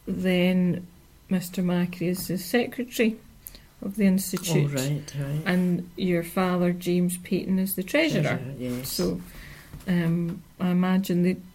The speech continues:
Speaker 1: probably had a, a number of roles up till that point as well.
Speaker 2: Probably.
Speaker 1: Yeah,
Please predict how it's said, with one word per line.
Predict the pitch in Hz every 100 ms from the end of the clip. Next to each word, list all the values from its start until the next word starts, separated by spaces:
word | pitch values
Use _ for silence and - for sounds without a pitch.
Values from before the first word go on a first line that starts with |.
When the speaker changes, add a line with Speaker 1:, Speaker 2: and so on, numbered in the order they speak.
| -
Speaker 1:
probably | 185 185 180 - - -
had | 190 185
a, | 185 -
a |
number | 185 190 196 196 196
of |
roles | 196 190 190 185
up | 202 - -
till | 190
that | 175 180 180 -
point | 202 202 196 -
as | 196 196
well. | 202 196 202 208 - - - - -
Speaker 2:
Probably. | 175 202 262 370 170 202
Speaker 1:
Yeah, | 196 196 196